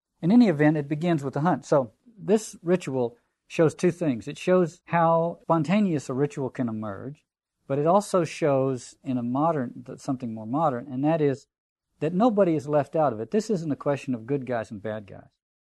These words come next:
There are no good guys and bad guys in Golding's world. He wouldn't need to write his novel if that were the case.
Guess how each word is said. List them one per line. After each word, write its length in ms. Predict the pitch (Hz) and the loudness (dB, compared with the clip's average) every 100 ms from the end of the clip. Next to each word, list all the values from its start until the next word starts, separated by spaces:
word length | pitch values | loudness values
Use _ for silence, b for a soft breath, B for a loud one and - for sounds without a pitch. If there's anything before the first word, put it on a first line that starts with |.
| _ _ - | _ _ -4
There 120 | 165 | 2
are 80 | 220 | 4
no 140 | 170 | 2
good 220 | 127 143 120 | 2 0 0
guys 260 | 104 101 | -2 -2
and 100 | 101 | -6
bad 240 | 113 113 104 | -4 -4 -6
guys 260 | 95 98 | -12 -10
in 120 | 104 98 - | -12 -12 -10
Golding's 420 | 110 101 101 104 | -8 -8 -12 -16
world. 380 | 101 98 - _ _ _ _ _ _ _ _ - | -14 -14 -16 _ _ _ _ _ _ _ _ -14
He 200 | 123 170 | -6 -6
wouldn't 340 | 143 175 160 | -2 0 2
need 180 | 151 143 | 0 -2
to 60 | 120 | -2
write 240 | 123 117 | -2 -2
his 140 | 104 107 | -4 -6
novel 420 | 110 101 92 113 | -4 -6 -8 -16
if 120 | 95 | -12
that 180 | 104 101 | -12 -12
were 100 | 95 | -16
the 100 | 95 | -20
case. 340 | - 98 - | -18 -18 -20